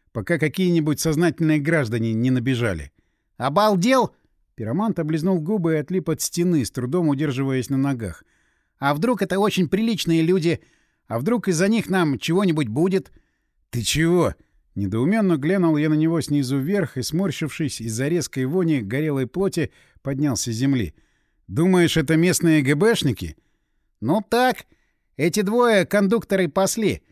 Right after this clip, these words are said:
Решили, видать, что мы к нему клинья подбиваем, и приняли меры". "Да какие еще меры? Меня убить хотели.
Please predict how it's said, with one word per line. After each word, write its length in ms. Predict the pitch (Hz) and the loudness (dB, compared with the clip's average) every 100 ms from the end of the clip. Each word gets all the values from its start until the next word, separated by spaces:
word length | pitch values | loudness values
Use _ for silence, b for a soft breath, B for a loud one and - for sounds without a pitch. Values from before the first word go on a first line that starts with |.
| _ _ _ | _ _ _
Решили, 400 | 117 139 233 247 | -4 -2 0 0
видать, 300 | 220 214 196 | 0 0 0
что 160 | - 196 | 0 0
мы 220 | 226 202 | 0 0
к 80 | 190 | -2
нему 180 | 208 | -2
клинья 400 | 190 214 233 160 | 0 0 0 0
подбиваем, 640 | 123 151 131 175 180 120 113 | 0 -4 0 0 2 2 0
и 100 | 220 | -2
приняли 380 | 196 233 220 156 | 0 0 2 2
меры". 380 | 143 160 151 - _ _ - | 2 2 0 -2 _ _ -14
"Да 140 | 80 | -8
какие 320 | 101 147 226 | -6 -2 0
еще 280 | 220 - 226 | 0 0 0
меры? 340 | 220 233 147 117 | 2 2 0 0
Меня 240 | 160 220 | 2 2
убить 260 | 196 247 - | 2 0 0
хотели. 500 | 170 127 143 92 | -2 0 -2 -4